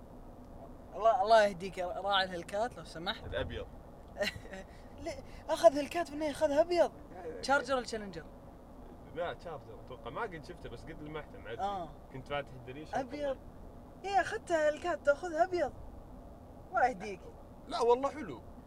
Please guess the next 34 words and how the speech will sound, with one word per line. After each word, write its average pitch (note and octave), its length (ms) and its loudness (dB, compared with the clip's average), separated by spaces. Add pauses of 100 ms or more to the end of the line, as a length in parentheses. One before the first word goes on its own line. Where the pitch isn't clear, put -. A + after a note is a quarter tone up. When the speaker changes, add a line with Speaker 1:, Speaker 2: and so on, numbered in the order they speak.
(160)
Speaker 2:
اللون B2 240 -4
الأبيض G#2 400 -8
على G#2 140 -10
Speaker 1:
مم، C#3 60 -10
Speaker 2:
الهلكات. F3+ 180 -10
Speaker 1:
ما F3 80 -8
أدري. D#3 160 -12 (380)
أصبر، A#3+ 200 -4 (280)
نهاية C#4 460 0
الطريق C4 420 -4 (340)
كذا A#3+ 120 0
يسار، G#3 680 2 (960)
تودي G#3+ 640 0
على F3+ 1400 -2 (480)
Speaker 2:
شاطئ. D#3 280 -8 (140)
Speaker 1:
الهاف، A3+ 360 0
هاف B3+ 300 0
مون، A3 180 -2
صح؟ C4 320 -4
Speaker 2:
لا، C#3 80 -8
هاف A#2 340 -14
مون B2+ 180 -10
يمين. C3 260 -12
وينك G3+ 300 -10
Speaker 1:
هاف F#3+ 140 -10
Speaker 2:
وين G#3 80 -6
Speaker 1:
مون G#3 80 -4
Speaker 2:
هاف G3+ 100 -2
Speaker 1:
يمين؟ D#4+ 260 0
Speaker 2:
مون؟ - 100 -6
إيه، E3 240 -10
وينك C3+ 440 -10
وين A#2 140 -10
هاف G#2 140 -16